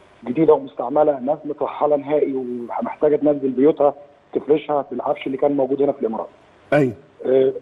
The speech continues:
Speaker 1: ال-، إحنا بناخد منهم الشحن شامل التغليف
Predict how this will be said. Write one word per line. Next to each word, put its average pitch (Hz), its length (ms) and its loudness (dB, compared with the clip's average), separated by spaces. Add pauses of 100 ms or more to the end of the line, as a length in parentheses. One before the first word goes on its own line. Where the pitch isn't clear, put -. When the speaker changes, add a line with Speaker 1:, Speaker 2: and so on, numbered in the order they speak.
(340)
Speaker 1:
ال-، 143 560 4
إحنا 139 200 -2
بناخد 160 340 -2
منهم 175 240 0
الشحن 151 600 -2
شامل 160 280 0
التغليف 139 540 -2